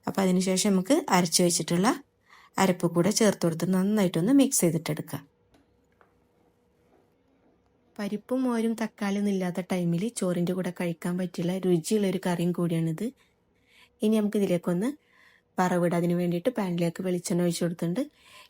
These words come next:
ഇനി ചൂടായി വന്നപ്പോൾ ഇതിലേക്ക് കടുക് കൂടെ ചേർത്ത് കൊടുത്തിട്ടുണ്ട്. കടുക് പൊട്ടിയതിന് ശേഷം പിന്നെ ഇതിലേക്ക് കുറച്ച്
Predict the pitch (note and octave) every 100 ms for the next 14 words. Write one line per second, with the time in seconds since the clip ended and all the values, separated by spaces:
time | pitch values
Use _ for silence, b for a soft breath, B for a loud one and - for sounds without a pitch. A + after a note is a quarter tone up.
0 | - F#3+ G#3 G#3+ F#3+ G3+ G#3 F#3+ F#3+ G3
1 | F#3+ F3+ D4 - - F3+ E3+ E3+ F3 F3
2 | F#3 F3 F3 E3+ F3+ E3+ E3+ B3 - -
3 | F3 F3+ F3+ F#3 - F3 F3 F#3 G3 F#3
4 | F3 B3 F#4 B B B B B B G#3
5 | G3 F3+ F3+ F3+ D#4 - b b b b
6 | _ - F#3+ -